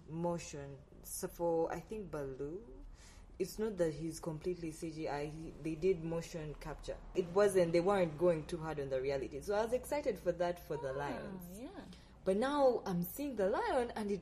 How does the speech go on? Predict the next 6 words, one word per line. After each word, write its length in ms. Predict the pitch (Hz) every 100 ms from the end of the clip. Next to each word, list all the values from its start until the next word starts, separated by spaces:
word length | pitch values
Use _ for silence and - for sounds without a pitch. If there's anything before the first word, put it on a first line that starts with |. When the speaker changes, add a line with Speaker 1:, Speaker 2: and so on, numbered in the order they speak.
| 170
Speaker 1:
really 340 | 220 208 196 156
looks 400 | 175 185 180 -
like 400 | 147 123 104 - - - - - - -
Planet, 460 | 190 202 165 156 143 - - - - -
Animal 340 | 175 170 160
Planet. 480 | 156 160 139 - -